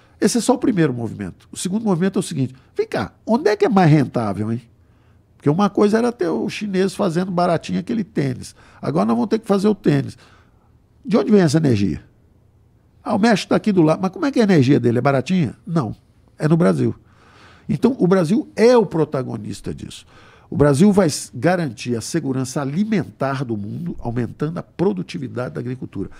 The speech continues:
Se a gente passar agora de fertilizante comum pro fertilizante nitrogenado,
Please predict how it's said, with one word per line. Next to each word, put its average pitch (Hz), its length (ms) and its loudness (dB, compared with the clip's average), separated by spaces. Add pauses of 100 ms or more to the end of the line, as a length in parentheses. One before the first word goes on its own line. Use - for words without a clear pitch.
(300)
Se - 120 -8
a 135 60 0
gente 175 220 -2
passar 151 340 0
agora 135 260 -2
de 123 120 -6
fertilizante 143 680 -2
comum 127 320 -2
pro 127 160 -8
fertilizante 127 840 -4
nitrogenado, 139 1300 0